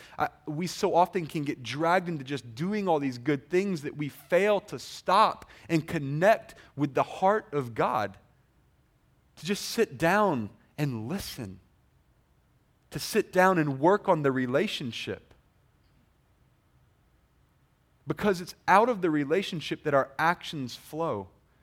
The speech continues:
It, it's out of Mary sitting and listening that she would later live it out. So what is it that has your heart? What is it that, that is gripping you?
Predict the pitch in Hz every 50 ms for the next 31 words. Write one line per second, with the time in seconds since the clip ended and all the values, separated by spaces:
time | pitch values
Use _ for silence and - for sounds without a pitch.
0 | _ _ _ - 147 160 - 175 185 175 - 208 208 214 202 165 151 165 160 170
1 | 190 208 196 160 - - - 214 190 196 180 156 147 147 151 185 202 - - -
2 | 180 151 135 131 139 127 - - - 185 165 151 143 143 165 185 175 170 147 127
3 | 113 - - _ _ - 120 147 165 151 151 139 123 135 151 139 104 - - -
4 | - - _ _ _ _ _ _ _ _ _ _ _ _ _ _ _ _ _ _
5 | _ _ _ _ _ _ _ _ _ _ _ _ _ _ - - - 208 190 180
6 | 175 214 254 277 269 226 247 240 - 160 170 - - - 202 208 220 208 190 190
7 | 185 170 147 - 175 226 254 - - - _ _ _ _ _ _ _ _ _ _
8 | _ _ _ _ _ _ _ _ _ _ _ - 139 156 214 254 269 254 247 214
9 | 240 - 175 190 202 156 - - - - 160 190 - - 190 175 151 151 139 131
10 | 127 160 226 247 - 214 185 160 139 120 113 101